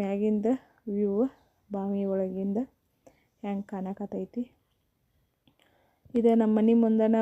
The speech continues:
ಬಾವಿ ಐತ್ರಿ. So ಹಾಗಾಗಿ ಇಲ್ಲಿ ಹುಡುಗರೆಲ್ಲ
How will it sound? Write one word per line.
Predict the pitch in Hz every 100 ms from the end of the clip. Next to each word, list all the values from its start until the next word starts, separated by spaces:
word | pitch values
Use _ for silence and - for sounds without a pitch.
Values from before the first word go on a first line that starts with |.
| 214
ಬಾವಿ | 202 202 202
ಐತ್ರಿ. | 196 - 233 - -
So | 214 214 202
ಹಾಗಾಗಿ | 202 202 196 208 240 - _ _ _ _ _ _ _ _ -
ಇಲ್ಲಿ | 208 208
ಹುಡುಗರೆಲ್ಲ | 196 196 208 202 196 196